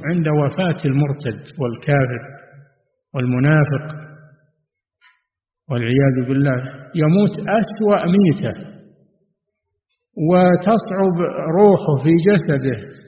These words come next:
تصعب روحه في جسده واستخراجها تصعب جدًا ويتألم بها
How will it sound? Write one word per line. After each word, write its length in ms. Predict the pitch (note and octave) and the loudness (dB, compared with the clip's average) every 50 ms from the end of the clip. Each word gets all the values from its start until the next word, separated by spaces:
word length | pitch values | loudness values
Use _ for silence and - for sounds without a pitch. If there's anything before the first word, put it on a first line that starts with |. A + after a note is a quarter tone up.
| _ _ _ _ _ _ _ _ _ _ _ _ _ _ _ _ _ _ _ _ _ _ _ | _ _ _ _ _ _ _ _ _ _ _ _ _ _ _ _ _ _ _ _ _ _ _
تصعب 480 | - D#3+ F3 G3 - - D3 C#3+ C#3+ A#2+ - - - - - - - - - _ - - - - _ _ _ _ _ _ _ _ _ _ _ | -2 0 0 0 0 -2 -2 -2 -2 -2 -4 -8 -14 -16 -18 -20 -20 -20 -20 _ -20 -20 -20 -20 _ _ _ _ _ _ _ _ _ _ _
روحه 480 | C#3+ C3+ E3 F#3 F#3 C#3+ C#3+ D#3+ D#3 D#3+ | -2 0 2 2 2 2 2 0 2 4
في 100 | E3+ E3 D#3 C#3+ F3 | 4 4 4 4 2
جسده 640 | F#3+ F3+ - E3 D3 C3 B2+ B2 A2+ F#2 - - | 0 0 0 -2 -2 -2 -2 -4 -4 -6 -10 -10
واستخراجها 920 | - C#3+ - - - D#3 - - D#3 F3 F3+ F3 D#3+ C#3 C#3 C3+ C3+ B2 A#2 - - - - - - - - _ _ _ _ _ _ _ _ _ _ _ _ _ _ | -10 -10 -10 -8 -8 -8 -6 -2 0 2 2 2 2 2 0 -2 -2 -4 -6 -10 -14 -18 -20 -20 -20 -20 -20 _ _ _ _ _ _ _ _ _ _ _ _ _ _
تصعب 480 | - F3+ G3 G3 - - B2+ C#3+ C#3 B2+ C#3+ - - - - - - - _ _ _ C#3+ C#3+ | -2 0 0 0 0 -4 -6 -6 -6 -6 -6 -12 -16 -20 -20 -20 -20 -20 _ _ _ 2 2
جدًا 480 | F#3 G#3 E3+ D3 D3 D3+ C#3 B2 A#2+ C3 | 4 4 4 2 2 2 2 2 2 2
ويتألم 760 | D3 D3+ D3+ C#3+ D3 F#3 - F#3+ G3 F#3+ F3+ F3 E3 D#3+ D3+ | 2 2 0 0 -2 -2 0 2 2 4 4 4 2 2 2
بها 340 | D3 G3 F3+ D3+ D3 C#3+ B2+ | 2 2 2 2 2 0 -2